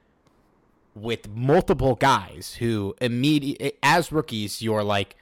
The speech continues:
"These guys are gonna play for the next four years. They're gonna play a lot, and they're gonna play well." Um, that was Cooper Kupp. That was John Johnson. To an extent, that was Gerald Everett, but compared to a lot of these other drafts, um, and they haven't had a first-round pick in any of these drafts, so it's not an excuse.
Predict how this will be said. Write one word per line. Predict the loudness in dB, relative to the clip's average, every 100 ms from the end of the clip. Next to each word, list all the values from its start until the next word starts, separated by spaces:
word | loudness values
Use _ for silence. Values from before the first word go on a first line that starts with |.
| _ _ -8
"These | -2 0 2
guys | 0 0
are | -2
gonna | -6 -4
play | -4 -4
for | -8
the |
next | -12 -16 -18
four | -18 -18
years. | -20 -20 -20 _ -6
They're |
gonna | -4 -2
play | -2 -2
a |
lot, | 2 4 2 0
and | -4
they're | -4
gonna | -6
play | -8 -12
well." | -14 -20 _ _ _ _ _
Um, | -2 0 0 -6 -8
that | -8
was | -8
Cooper | -12 -10
Kupp. | 0 2 4
That | 4
was | 2
John | 4 2
Johnson. | 4 2 0 -6 -8 -12 _ _ _ -4
To | -2
an | 0
extent, | -2 0 2 2 2
that | 0 0
was | 0
Gerald | 0 2
Everett, | 0 0 -2
but | -4 -8
compared | -4 0 0
to | 2
a |
lot | 2 2
of | 0
these | -4
other | -4 -6
drafts, | -8 -8 -8 -10 -14 -16 -20 _ _ _ 0
um, | 2 2 -4 -6
and | 0 4
they |
haven't | 6 4
had | 2
a |
first-round | 2 2 2 0 0
pick | -2
in | 0
any | 0
of | 0
these | -6
drafts, | -10 -12 -14 -18 -2
so | 0
it's | 0
not | 0 0 2
an |
excuse. | -2 -4 -4 -4 -4 -6